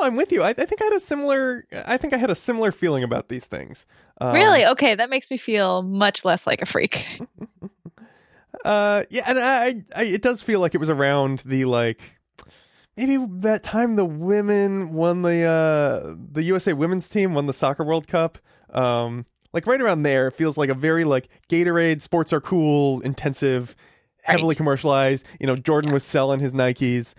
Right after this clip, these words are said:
Speaker 1: Um, yeah. So I, yeah, I feel like, uh, that maybe is where it's coming from. But I really dislike those tops.
Speaker 2: You don't like 'em?
Speaker 1: They have a lot of issues. First off,
Speaker 2: Okay.
Speaker 1: you're putting a,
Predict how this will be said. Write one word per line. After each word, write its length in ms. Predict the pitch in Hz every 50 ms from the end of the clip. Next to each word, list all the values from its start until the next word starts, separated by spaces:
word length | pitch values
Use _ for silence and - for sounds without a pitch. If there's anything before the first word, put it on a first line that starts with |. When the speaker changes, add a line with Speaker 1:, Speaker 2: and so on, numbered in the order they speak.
| - - _ - -
Speaker 1:
Um, 480 | 127 127 120 117 117 110 110 113 107 107 _ _ _ _ _ _ _ _ _ _ _ _ - - -
yeah. 260 | - 151 131 120 123 - - _ _ _ _ _ _
So 220 | _ - 196 185 156
I, 140 | 139 156 160 156 147
yeah, 220 | 135 135 120 120 123
I 100 | - 131
feel 200 | 135 - 160 151
like, 240 | 143 131 123 117 -
uh, 260 | 135 127 120 117 113 - -
that 160 | 131 131 -
maybe 240 | 127 127 127 120 120
is 140 | 117 -
where 120 | - 123 120
it's 140 | 117 - -
coming 260 | - 135 113 104 -
from. 260 | - - 82 80 - _ - - - _ _ -
But 380 | 269 269 214 170 - - - - _ _ _ _ _
I 40 | -
really 220 | 190 240 415 480 302
dislike 340 | 165 143 - 147 196 214
those 160 | - 143 151 -
tops. 480 | - 185 170 143 - - - - - _ _ _ _ _ _ _ _ _ _ _ _ _ _ _ _ _ _ _ _ _
Speaker 2:
You 100 | - 262
don't 120 | 330 381 381
like 180 | 381 415 453 -
'em? 400 | 587 605 605 605 587 - - - - _ _ _ _ _ _ _ _ _
Speaker 1:
They 80 | - 196
have 120 | 220 254
a 40 | 277
lot 180 | 262 247 240 226
of 60 | 175
issues. 400 | 135 131 - - - - - _ _ _ _
First 260 | - 214 160 - -
off, 180 | - - - - -
Speaker 2:
Okay. 60 | 226
Speaker 1:
you're 120 | - - -
putting 240 | - 233 247 285 294
a, 120 | 262 220